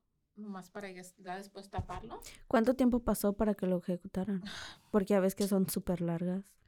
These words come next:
Speaker 2: ¿No te
Speaker 1: En el
Speaker 2: acuerdas?
Speaker 1: do-, eh, f-, um, murió a las ocho cinco P M en junio veintisiete del dos mil seis.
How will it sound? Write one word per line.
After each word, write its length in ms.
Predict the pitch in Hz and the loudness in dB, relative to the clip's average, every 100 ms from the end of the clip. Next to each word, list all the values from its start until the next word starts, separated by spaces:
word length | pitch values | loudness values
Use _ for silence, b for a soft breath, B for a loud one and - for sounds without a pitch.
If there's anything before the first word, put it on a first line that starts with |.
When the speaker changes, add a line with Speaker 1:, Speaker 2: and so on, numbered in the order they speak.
| _ _ _ | _ _ _
Speaker 2:
¿No 100 | 202 | -2
te 140 | 190 196 | 0 2
Speaker 1:
En 120 | 240 | 4
el 100 | 240 | 4
Speaker 2:
acuerdas? 240 | 220 226 - | 2 -2 -4
Speaker 1:
do-, 60 | |
eh, 160 | 175 202 | -10 -12
f-, 460 | - - - - - | -14 -20 -20 -10 -2
um, 200 | 226 220 220 220 | 0 0 0 2
murió 760 | 226 233 240 247 269 311 311 - _ _ _ | 2 2 2 2 2 2 -2 -8 _ _ _
a 120 | 214 | -2
las 340 | 208 190 190 - | 0 0 -2 -2
ocho 680 | 226 240 240 277 277 277 269 _ _ _ _ - 226 | 0 0 -2 -6 -4 -8 -10 _ _ _ _ -12 -8
cinco 380 | 220 214 233 240 | -8 -8 -10 -6
P 260 | 226 220 214 | -4 -4 -4
M 360 | 220 220 226 b b b _ | -6 -6 -8 b b b _
en 160 | 226 214 | -8 -6
junio 540 | 214 214 214 214 220 | -6 -6 -4 -4 -6
veintisiete 640 | 220 220 220 202 214 202 208 | -6 -6 -8 -8 -8 -8 -6
del 180 | 196 185 | -6 -6
dos 80 | 180 | -10
mil 220 | 185 185 | -10 -12
seis. 380 | 196 196 - | -16 -20 -20